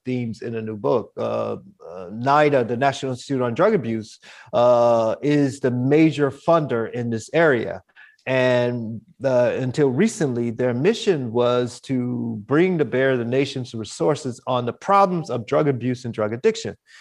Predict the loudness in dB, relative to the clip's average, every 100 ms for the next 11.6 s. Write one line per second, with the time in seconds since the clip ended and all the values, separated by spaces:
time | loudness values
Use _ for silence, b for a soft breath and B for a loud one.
0 | B -16 B 2 4 4 2 2 0 2
1 | 6 6 6 4 6 4 2 2 2 2
2 | -4 -6 -8 -2 -2 0 0 0 2 4
3 | 4 0 -6 -2 0 -2 -4 _ -4 2
4 | 4 2 0 -2 0 -4 -2 -4 -4 -4
5 | 0 0 0 0 0 -4 -6 -4 -4 -6
6 | -14 B B 0 4 4 4 2 2 2
7 | 2 2 0 -2 0 0 0 -2 -2 -2
8 | -2 -8 _ -4 -4 -2 -4 0 -2 -2
9 | -6 -4 2 4 6 2 -2 0 0 0
10 | -4 -4 0 0 0 -2 -2 -2 0 2
11 | 2 2 4 6 4 2